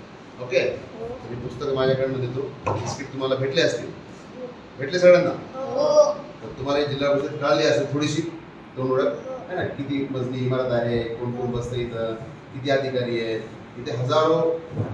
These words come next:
Speaker 1: अधिकारी कर्मचारी ह्या इमारतीमध्ये काम करतात, है ना? पूर्ण जिल्ह्याचा कारभार, सगळ्या शाळा ज्या आहेत या जिल्ह्यामधल्या, या सगळ्यांचा कारभार इथून चालतो जिल्ह्याचा,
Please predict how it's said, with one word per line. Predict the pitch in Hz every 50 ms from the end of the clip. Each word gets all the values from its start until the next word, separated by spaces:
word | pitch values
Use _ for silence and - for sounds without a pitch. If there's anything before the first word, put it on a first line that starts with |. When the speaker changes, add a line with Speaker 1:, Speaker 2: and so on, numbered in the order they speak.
| - - - - - - - -
Speaker 1:
अधिकारी | - 127 143 143 143 147 147
कर्मचारी | 143 143 143 139 139 135 135 139 135 135
ह्या | 139 139
इमारतीमध्ये | 135 139 139 135 131 131 131 135 135 135 131
काम | 131 131 123 123 120
करतात, | 117 - - - - - - - - - - - - - - - -
है | -
ना? | 175 165 - - - - - - - - -
पूर्ण | 139 139 147 151 160 156 -
जिल्ह्याचा | 139 135 143 143 147 143 - -
कारभार, | - 135 135 135 - 113 - - - - - - - - - - - -
सगळ्या | 127 127 143 143 - -
शाळा | 131 127 135 139 135
ज्या | 135 185 165
आहेत | 170 - - - - - - - - - - - - -
या | 110 107
जिल्ह्यामधल्या, | 110 120 120 127 127 127 127 117 110 104 - - - - - - - -
या | 107
सगळ्यांचा | - 117 117 127 135 135 135 135 143
कारभार | 127 127 123 127 135 127 123
इथून | 127 131 131
चालतो | - 135 123 120 120 123 117 113
जिल्ह्याचा, | 120 117 117 117 - - -